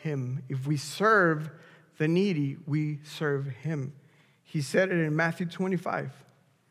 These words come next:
In fact, he utilizes this as w-,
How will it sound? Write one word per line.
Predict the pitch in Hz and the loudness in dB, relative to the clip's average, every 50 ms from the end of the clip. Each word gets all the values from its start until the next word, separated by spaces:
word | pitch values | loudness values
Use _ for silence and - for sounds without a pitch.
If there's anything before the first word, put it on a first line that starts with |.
| _ _ _ _ _ _ _ _ _ _ | _ _ _ _ _ _ _ _ _ _
In | - 160 156 | -2 -2 -2
fact, | - - 208 208 196 170 147 | 4 4 6 6 6 4 0
he | - - 208 208 | -2 0 2 2
utilizes | 190 185 190 233 294 330 330 294 254 214 202 185 - - 185 165 143 127 | 4 4 4 4 4 4 6 6 8 8 8 4 2 2 0 0 0 0
this | 131 151 147 147 175 185 - - - - - _ _ _ _ _ _ _ _ _ - _ _ _ _ - | -2 0 0 0 -2 -6 -8 -10 -14 -16 -20 _ _ _ _ _ _ _ _ _ -20 _ _ _ _ 4
as | 170 180 175 180 180 170 - - - - - - - - - _ _ _ | 6 6 6 6 4 2 -2 -8 -12 -14 -20 -20 -20 -20 -20 _ _ _
w-, | - 151 165 175 | -2 0 0 0